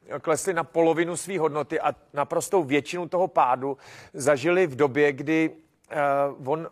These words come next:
on se přebíral ten Twitter, jo. Eh, proč to tak je? Proč me-,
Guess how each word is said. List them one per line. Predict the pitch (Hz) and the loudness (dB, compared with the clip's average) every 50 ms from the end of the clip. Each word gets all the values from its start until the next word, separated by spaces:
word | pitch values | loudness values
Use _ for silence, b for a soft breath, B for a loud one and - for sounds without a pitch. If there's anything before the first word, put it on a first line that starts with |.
| 156 131 | -8 -6
on | 143 147 | -6 -6
se | 139 - 175 | -4 -6 -8
přebíral | - _ _ - - 156 135 143 165 175 170 170 156 | -8 _ _ -2 -2 -2 0 2 2 4 4 4 2
ten | 165 175 160 156 | 2 -2 -4 -4
Twitter, | - - 139 147 139 147 - 131 98 - _ _ _ - | -6 -2 -2 -2 0 0 -2 -4 -4 -4 _ _ _ -10
jo. | 120 104 101 _ B B B B B B B B B 269 | -10 -10 -10 _ B B B B B B B B B -2
Eh, | 233 135 127 123 120 _ _ _ _ _ _ _ _ _ _ _ _ _ _ _ _ _ _ _ _ _ _ - | 0 2 2 0 -2 _ _ _ _ _ _ _ _ _ _ _ _ _ _ _ _ _ _ _ _ _ _ -4
proč | 147 151 147 - | -4 -2 -2 -2
to | 202 190 | -4 0
tak | 196 180 - - 156 | 0 0 -2 0 0
je? | 170 185 180 147 123 | 2 2 2 2 0
Proč | - 143 147 139 - - - | -2 -6 -6 -6 -6 -8 -12
me-, | 143 143 | -12 -12